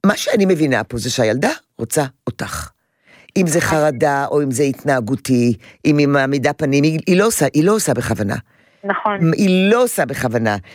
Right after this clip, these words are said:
Speaker 1: היא כבר, גם היא רגילה, אולי בוא, בוא ניתן לה באמת, נכיל אותה ונגיד, באמת הילדה חוששת, פוחדת, מתקשה כבר, יש לה חלומות מאוד לא נעים לה. בואי נפסיק עם הטיילת הזאת, בואי נקנה לה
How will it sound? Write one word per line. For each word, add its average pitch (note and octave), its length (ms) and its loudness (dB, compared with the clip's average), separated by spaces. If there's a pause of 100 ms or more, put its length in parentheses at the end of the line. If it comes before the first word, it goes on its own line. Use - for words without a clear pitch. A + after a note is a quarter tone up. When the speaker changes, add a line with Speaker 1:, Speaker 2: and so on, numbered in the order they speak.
(160)
Speaker 1:
היא - 80 -6
כבר, E3+ 220 0 (160)
גם F#3+ 200 0
היא A3 120 -2
רגילה, E3 480 2
אולי G#3 260 -2
בוא, B3+ 220 0
בוא C4+ 180 -2
ניתן A#3+ 280 0
לה A3+ 80 0
באמת, F#3 380 0 (260)
נכיל G3+ 420 0
אותה F#3 320 0
ונגיד, C#3+ 520 0
באמת D3 360 0
הילדה B2+ 480 0 (400)
חוששת, G3+ 640 -4
פוחדת, G#3 680 -4 (400)
מתקשה A#3 720 0 (100)
כבר, D3+ 380 0 (400)
יש G3+ 180 0
לה A3+ 60 0
חלומות F#3 560 0
מאוד E3+ 320 2
לא E3+ 140 2
נעים C#3 300 0
לה. B2+ 160 2 (580)
בואי G#3 280 2
נפסיק A3 440 -2
עם G3+ 80 2
הטיילת D#3+ 500 0
הזאת, G#2+ 400 -4 (280)
בואי F#3 280 2
נקנה D#3+ 600 0
לה D3 220 0